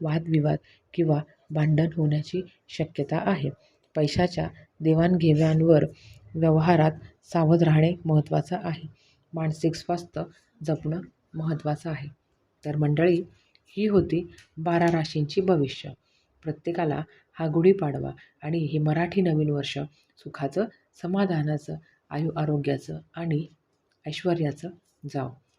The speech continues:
तुमच्या मनातल्या ज्या काही इच्छा आकांक्षा असतील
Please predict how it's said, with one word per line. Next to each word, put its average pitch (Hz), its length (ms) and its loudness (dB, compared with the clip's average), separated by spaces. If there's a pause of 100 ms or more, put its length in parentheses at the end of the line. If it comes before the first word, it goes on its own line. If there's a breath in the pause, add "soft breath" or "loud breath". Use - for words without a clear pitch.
(160)
तुमच्या 143 260 -6
मनातल्या 139 480 -6 (460 soft breath)
ज्या 190 180 -6
काही 165 420 -6
इच्छा 156 320 -10 (160)
आकांक्षा 147 420 -10 (120)
असतील 196 320 -10